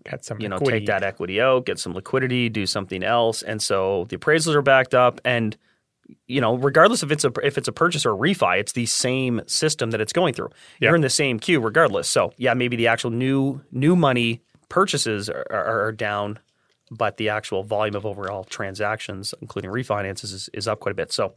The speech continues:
Speaker 2: but yeah, so I'll hopefully have some news on that. And I think that'd be kind of a cool thing to,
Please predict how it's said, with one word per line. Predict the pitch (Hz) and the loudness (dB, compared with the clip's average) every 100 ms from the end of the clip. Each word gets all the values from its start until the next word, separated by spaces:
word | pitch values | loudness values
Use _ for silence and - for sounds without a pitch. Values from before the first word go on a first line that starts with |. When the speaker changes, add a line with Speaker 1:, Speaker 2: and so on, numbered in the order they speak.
| - | -14
Speaker 2:
but | - 131 | -12 -4
yeah, | 143 135 | 0 2
so | - | 2
I'll | 110 120 113 | 4 6 4
hopefully | 123 147 123 | 4 0 0
have | 123 113 | 0 0
some | 117 107 | -2 -2
news | 117 120 113 | 0 -2 -2
on | - 110 104 | -4 -4 -2
that. | 117 117 120 - | 0 2 0 -2
And | - 110 | -6 -4
I | |
think | 117 | -2
that'd | 285 175 | 0 0
be | |
kind | 147 147 | 0 0
of | |
a | 123 | -2
cool | - 131 | 0 0
thing | 127 131 123 | 0 -2 0
to, | 127 117 | 0 0